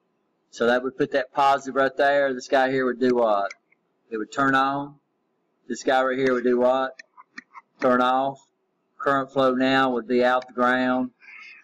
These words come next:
come up through here, through the resistor. That's gonna be negative. Through it goes the resistor. That's gonna be positive. Which way is it going? Up or down? Yeah, it's going down back to that secondary right there. But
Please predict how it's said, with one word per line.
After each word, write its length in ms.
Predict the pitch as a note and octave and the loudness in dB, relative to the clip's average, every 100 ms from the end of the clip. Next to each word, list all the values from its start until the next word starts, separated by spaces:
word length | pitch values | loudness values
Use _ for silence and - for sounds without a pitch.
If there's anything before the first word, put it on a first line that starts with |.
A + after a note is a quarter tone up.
| - - | -12 -2
come 140 | B2+ | 0
up 180 | B2+ - | 0 2
through 160 | B2+ | 2
here, 240 | B2 B2 B2 | 4 4 2
through 180 | B2+ B2 | 2 2
the 60 | A#2+ | 2
resistor. 640 | A#2 A2 C3 B2+ C3+ B2 | 0 -2 -2 -2 0 2
That's 160 | A#2+ A#2+ | 0 0
gonna 200 | B2+ A#2+ | -2 -2
be 120 | A#2 | -4
negative. 680 | A#2 B2 B2+ B2 B2 B2 - - | 0 0 0 -2 0 0 -4 -4
Through 140 | A#2+ | -2
it 80 | A#2+ | 0
goes 300 | B2 B2 A#2+ | 2 0 -2
the 80 | A#2+ | -6
resistor. 420 | A#2+ A#2+ B2 B2+ | -4 -4 -4 -2
That's 140 | A#2+ - | -2 -2
gonna 120 | A#2 | -6
be 100 | A2 | -6
positive. 680 | - A#2+ A#2+ A#2 B2 A#2+ A#2 _ _ _ _ | -2 0 0 -2 -6 -8 -8 _ _ _ _
Which 180 | A#2+ B2 | -4 -2
way 200 | C#3+ C#3 | 0 0
is 100 | C3 | -2
it 60 | C3 | -2
going? 420 | D3 D3 B2 G2+ | 2 2 0 -2
Up 180 | B2 C3 | -4 -2
or 60 | |
down? 300 | B2+ B2+ G#2+ - _ _ _ _ - _ | -2 -2 -2 -12 _ _ _ _ -20 _
Yeah, 120 | - B2 | 0 0
it's 100 | - | 2
going 260 | C3+ B2+ | 0 0
down 380 | C3+ C3+ C#3 C3+ | 0 0 0 0
back 220 | C3 C3 | 0 0
to 60 | B2+ | -2
that 220 | C3 C3 | -4 -4
secondary 720 | - C3 C3 C3 C3 C3+ C3 C3 _ _ _ _ | -2 -2 -2 0 2 2 0 -4 _ _ _ _
right 140 | A2 - | -12 -10
there. 220 | F2+ - _ _ _ _ _ _ _ _ _ _ _ _ _ _ _ _ _ _ _ _ _ _ _ _ _ _ _ _ _ _ _ _ _ _ _ _ _ _ _ B2 | -12 -16 _ _ _ _ _ _ _ _ _ _ _ _ _ _ _ _ _ _ _ _ _ _ _ _ _ _ _ _ _ _ _ _ _ _ _ _ _ _ _ _
But 400 | B2 C#3+ C3 A#2 | 0 0 0 -4